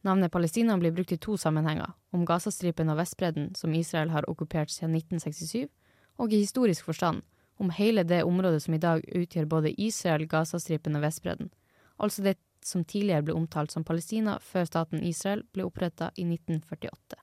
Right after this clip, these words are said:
Politisk brukes Palestina for å omtale det palestinske selvstyrte området som består av Gazastripen og Vestbredden. Gazastripen er et område som ligger ved Middelhavets kyst mot grensa til Egypt, og Vestbredden ligger mellom Israel og Jordan, og her finner vi blant annet den hellige byen Jerusalem,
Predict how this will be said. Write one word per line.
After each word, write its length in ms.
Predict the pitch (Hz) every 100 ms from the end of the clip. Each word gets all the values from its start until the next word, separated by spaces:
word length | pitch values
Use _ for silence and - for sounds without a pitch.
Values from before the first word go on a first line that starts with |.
| _ -
Politisk 520 | 220 247 277 294 -
brukes 280 | 208 208 196
Palestina 440 | 185 170 208 180
for 120 | - 160
å 60 |
omtale 280 | 175 - 165 151
det 80 | -
palestinske 560 | 160 156 190 165 -
selvstyrte 560 | - 165 - 170 156 156
området 380 | 156 165 156 147
som 120 | 156
består 280 | 151 160 151
av 80 | 147
Gazastripen 640 | 151 - 139 160 151 147
og 80 | 147
Vestbredden. 480 | 156 - 160 - - _ _ _ _ _
Gazastripen 640 | - 175 240 226 233 233 220
er 120 | 175
et 80 | -
område 280 | 190 196 160
som 160 | 170
ligger 200 | 170 165 160
ved 80 |
Middelhavets 600 | 160 170 185 156 151 -
kyst 360 | - 262 - -
mot 200 | 214 165
grensa 320 | - 160 160 160
til 160 | 156
Egypt, 360 | 156 262 - - _ _ _ _ _
og 120 | 240 208
Vestbredden 460 | - 214 175 165
ligger 240 | - 180 170
mellom 200 | 160 -
Israel 400 | 175 170 156 143
og 60 | 151
Jordan, 340 | 156 156 - - -
og 120 | 180
her 100 | 196
finner 220 | 220 202
vi 60 | 180
blant 160 | 170 170
annet 220 | 180 175
den 120 | 156 -
hellige 280 | 202 185 165
byen 180 | 165 165
Jerusalem, 520 | 160 156 - 160 220